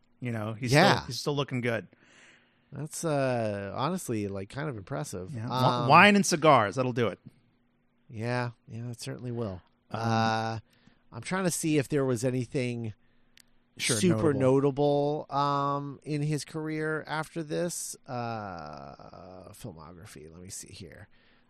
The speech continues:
Speaker 2: Um, yeah, no, 'cause he did, I guess he was in, he directed, uh,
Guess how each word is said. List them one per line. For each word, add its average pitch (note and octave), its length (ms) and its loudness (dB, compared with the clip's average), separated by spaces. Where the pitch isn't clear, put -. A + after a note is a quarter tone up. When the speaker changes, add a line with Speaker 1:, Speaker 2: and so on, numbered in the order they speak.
Speaker 2:
Um, B2+ 680 -2
yeah, A#3+ 640 4
no, A3+ 480 6
'cause F3 200 -2
he A3 140 0
did, G#3+ 340 8
I F#3+ 80 2
guess B3 200 4
he C4+ 120 0
was B3 160 0
in, G#3 540 0
he G#3+ 180 0
directed, G#3+ 880 2
uh, D#3+ 520 4